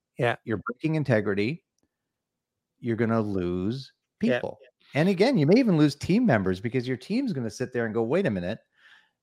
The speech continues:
Speaker 2: this is not what I signed up for. I,
Speaker 1: Right.
Speaker 2: I, I came here because of the mission, vision, values of this organization, and I believed in what it said it stood for. And if it's not standing for that, well."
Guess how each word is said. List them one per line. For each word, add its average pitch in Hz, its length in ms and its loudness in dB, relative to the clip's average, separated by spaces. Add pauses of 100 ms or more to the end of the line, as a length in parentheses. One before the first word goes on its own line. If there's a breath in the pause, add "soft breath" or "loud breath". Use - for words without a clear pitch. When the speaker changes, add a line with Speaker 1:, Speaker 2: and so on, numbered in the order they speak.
Speaker 2:
this 180 220 2
is 175 140 0
not 131 180 2
what 127 140 8
I 127 80 6
signed 98 320 2
up 143 200 2
for. - 380 -10
I, 151 220 6
Speaker 1:
Right. 180 400 6
Speaker 2:
I, 135 100 4
I 180 40 2 (140)
came 165 160 0
here 131 280 0
because 117 500 -2
of 101 140 -2
the 101 80 -4
mission, 98 480 -6
vision, 95 340 -2
values 95 400 -2
of 90 120 -4
this 90 160 -4
organization, 92 760 0
and 90 80 0
I 90 80 -2
believed 110 540 -2
in 101 160 -2
what 101 180 0
it 90 140 -6
said 123 240 0
it - 120 -6
stood 147 320 -4
for. 80 300 -2
And 95 80 -2
if 113 140 -4
it's - 120 -20
not 123 220 -4
standing 139 400 -6
for 85 200 -8
that, 101 260 -6 (680)
well." 180 300 -6